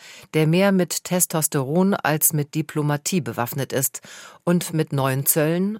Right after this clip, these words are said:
einem Rückzug aus der Ukraine, der Schwächung der nato und der Ablehnung von Klimaabkommen droht. Dieses Europa,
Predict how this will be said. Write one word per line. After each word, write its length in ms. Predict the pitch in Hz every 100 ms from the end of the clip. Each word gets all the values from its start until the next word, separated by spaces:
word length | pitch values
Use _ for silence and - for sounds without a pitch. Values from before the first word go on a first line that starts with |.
| -
einem 240 | - 120 120
Rückzug 600 | 165 - - - 156 -
aus 140 | 135
der 140 | -
Ukraine, 580 | 139 156 - 190 196 202 - - - _
der 80 | 160
Schwächung 440 | 165 202 196 196 170
der 120 | 143
nato 400 | 139 151 156 165
und 460 | - 226 247 -
der 200 | 180 175
Ablehnung 600 | 156 165 143 139 139 139
von 260 | 139 143 135
Klimaabkommen 840 | - 165 147 117 - - - 113 117
droht. 400 | 104 98 - - _ -
Dieses 300 | 190 202 -
Europa, 640 | 185 151 180 208 208